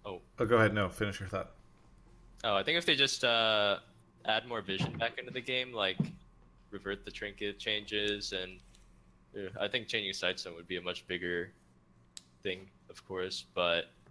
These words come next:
Speaker 1: I think right now the state of the game and how heavily,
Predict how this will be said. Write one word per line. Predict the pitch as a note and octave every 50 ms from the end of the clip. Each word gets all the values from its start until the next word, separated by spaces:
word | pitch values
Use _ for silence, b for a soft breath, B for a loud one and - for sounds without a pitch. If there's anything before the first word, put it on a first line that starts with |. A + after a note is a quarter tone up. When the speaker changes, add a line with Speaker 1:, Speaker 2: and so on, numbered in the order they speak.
| - - - - - - - _ _ -
Speaker 1:
I | G2
think | - D#3+ D#3+ - - _ _ _ _ -
right | G#2 G#2 F#2+ -
now | F#2+ F#2+ F#2+ F#2+ G2 G2 G#2 G#2 G2+ - - _ _ _
the | - F#2+
state | - - - G#2 G2
of | G2+ F#2+ - -
the | -
game | F#2 - F#2+ F#2 F#2+ F#2+ F#2+
and | F#2 F#2+
how | G2+ F#2 F2+ F2+ F2+ F2+ F2+
heavily, | F#2 F#2+ F#2 F#2 G2+ G2 G2 F#2+ -